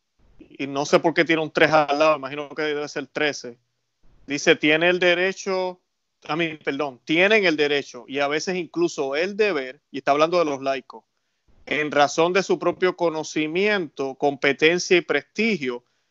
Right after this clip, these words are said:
de manifestar a los pastores sagrados su opinión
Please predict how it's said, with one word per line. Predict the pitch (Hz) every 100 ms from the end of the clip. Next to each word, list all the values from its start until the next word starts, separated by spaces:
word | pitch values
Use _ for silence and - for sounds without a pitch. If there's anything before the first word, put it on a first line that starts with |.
| _
de | 147 151
manifestar | 147 143 147 156 139 151 151
a |
los | 170 185
pastores | 185 165 - 185 185
sagrados | - 165 165 180 185
su | - 156
opinión | 139 139 135 139 139